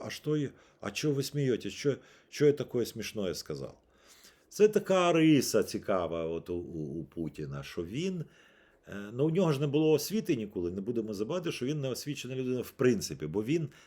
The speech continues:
не як, е, хороший школяр вступив, е, в університет на юридичний факультет, а як хороший, е, як сказати, е, атлет.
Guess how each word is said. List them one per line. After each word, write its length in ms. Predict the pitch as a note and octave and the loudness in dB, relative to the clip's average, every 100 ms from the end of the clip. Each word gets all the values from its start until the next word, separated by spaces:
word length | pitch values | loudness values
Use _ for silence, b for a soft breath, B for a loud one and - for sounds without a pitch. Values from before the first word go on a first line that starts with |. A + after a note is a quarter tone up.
| B | B
не 240 | A2+ C#3+ | 0 2
як, 420 | D3 D3 C#3+ - _ B B B B B - - | 6 4 2 -2 _ B B B B B -12 -4
е, 280 | A2 G#2+ G#2 - - - - - - | -4 -2 -6 -10 -16 -20 -20 -20 -20
хороший 600 | - - A#2+ - - C#3+ | -20 0 4 6 6 4
школяр 720 | - - C#3 C3+ F3 A3+ G#3 | 0 2 6 6 6 4 2
вступив, 1000 | - - - C3 G2 - A#2+ F#2+ - - _ b b b b b | 0 -4 -4 -4 -4 4 4 4 0 -12 _ b b b b b
е, 40 | - E2 E2+ | -10 -6 -6
в 160 | D#2+ | -4
університет 680 | F#2+ F#2+ F#2+ F2 G2 G2 E2 | -4 -2 -2 -2 2 2 2
на 60 | F2+ | 0
юридичний 460 | F2+ F2 D#2+ E2+ | 0 -2 -8 -10
факультет, 480 | - - E2+ D#2+ C#2 _ b b b b b | -12 -10 -8 -6 -8 _ b b b b b
а 140 | G#2 | 2
як 440 | A2 A2+ D#3+ F#3 - | 2 4 0 0 -4
хороший, 1160 | - C#3 C3+ D#3 F#3 F3+ - D#3 E3+ D3+ - - | -4 2 6 6 4 2 0 0 -2 -4 -10 -10
е, 260 | A#2 A2+ G#2+ G2 - b b b b | -4 -2 -2 -6 -14 b b b b
як 240 | F2 G2+ - | -2 -2 0
сказати, 420 | G#2+ F2 F#2 F2+ - | 0 0 0 -6 -4
е, 160 | F2+ F2 - b b _ | -2 -2 -8 b b _
атлет. 840 | B2+ - - C#3+ C#3+ F#2+ - - | 0 0 8 12 12 10 4 -14